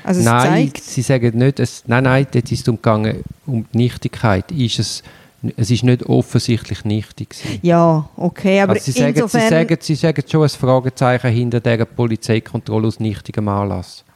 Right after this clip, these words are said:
Speaker 2: Also sie sagen, es sagen alle Instanzen, es ist ein bisschen gar wenig.
Speaker 1: Aber
Speaker 2: Aber
Speaker 1: nicht
Speaker 2: wir schützen gleich staatliche
Speaker 1: Ja.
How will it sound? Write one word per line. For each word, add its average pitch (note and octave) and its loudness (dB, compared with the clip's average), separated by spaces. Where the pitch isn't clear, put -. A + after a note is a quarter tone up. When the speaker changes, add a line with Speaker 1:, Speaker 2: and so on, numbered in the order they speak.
Speaker 2:
Also G#2+ 0
sie C3 0
sagen, B2 2
es C3 -6
sagen C#3 0
alle B2 4
Instanzen, A#2+ -2
es A2+ -4
ist B2 -4
ein A#2+ -4
bisschen A2+ -4
gar A2 0
wenig. F2+ -2
Speaker 1:
Aber E3 2
Speaker 2:
Aber D3 4
Speaker 1:
nicht G3+ -2
Speaker 2:
wir B2 2
schützen B2 0
gleich A2 0
staatliche G#2+ -2
Speaker 1:
Ja. G3 4